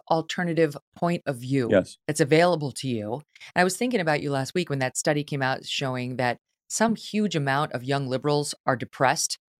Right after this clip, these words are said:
Speaker 1: and, you know, n-, in therapy and need help. And, uh,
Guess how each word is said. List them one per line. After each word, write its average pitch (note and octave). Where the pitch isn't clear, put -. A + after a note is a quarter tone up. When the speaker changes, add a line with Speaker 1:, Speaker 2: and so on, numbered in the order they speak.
Speaker 1:
and, C3+
you D3
know, C3
n-, C3+
in D3
therapy D3
and A#2+
need C3+
help. D#3
And, B2+
uh, D#3